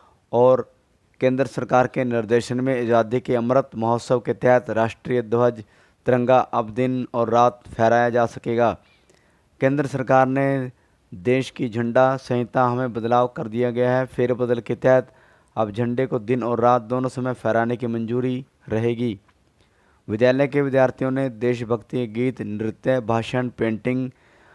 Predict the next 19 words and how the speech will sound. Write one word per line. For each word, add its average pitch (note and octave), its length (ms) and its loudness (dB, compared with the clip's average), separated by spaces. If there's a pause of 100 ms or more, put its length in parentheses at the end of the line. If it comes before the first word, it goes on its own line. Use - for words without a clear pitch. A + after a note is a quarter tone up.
(340)
प्रस्तुत B2+ 480 0
कर C3 240 4
कार्यक्रम B2 560 2
को B2+ 180 -4
सफल A#2+ 340 0
बनाया। A#2+ 500 2 (400)
इसको C3 340 -6
सफल B2+ 240 -6
बनाने B2 420 -2
में C3 300 -4 (640)
विद्यालय B2 440 2
की C3 140 -6
प्रवक्ता B2+ 640 0
नीतू A#2 360 -4
मेहता B2 360 -2
ने B2+ 220 -2
मंच A#2+ 280 -4
संचालन A#2 560 0
किया। A#2+ 420 2